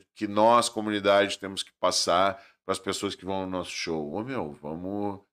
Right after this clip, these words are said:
tanto que eu brinco antes do, agora do, do tema de verão, do Toda Molhada, ó, Guilherme, então vamos fazer o seguinte: vamos fazer um pacto aqui.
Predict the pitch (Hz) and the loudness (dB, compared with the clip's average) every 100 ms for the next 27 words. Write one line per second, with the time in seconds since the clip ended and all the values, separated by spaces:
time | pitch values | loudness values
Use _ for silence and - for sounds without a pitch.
0 | - 87 - 110 107 110 123 139 - 104 | -12 -10 2 2 4 0 -2 -4 -2 -2
1 | 104 - 104 101 90 85 87 92 87 85 | -2 -4 -2 0 0 -2 -4 -2 0 2
2 | 85 87 85 87 85 82 - - _ _ | 2 2 -4 -4 -6 -8 -16 -20 _ _
3 | _ 82 78 76 73 73 69 - _ - | _ -8 -6 -4 -6 -8 -10 -14 _ -4
4 | 85 85 82 82 78 101 113 - 87 87 | -2 -2 0 0 2 0 -2 -6 -6 -6
5 | 82 80 78 95 104 101 87 76 67 - | -6 -4 -2 0 0 0 -4 -12 -14 -14
6 | 82 90 101 104 107 - 104 95 90 95 | -10 -10 -10 -8 -8 -8 -12 -10 -10 -8
7 | 104 101 104 107 - - - - 90 - | -10 -8 -8 -4 2 2 2 -6 -16 -14
8 | 73 - | -16 -18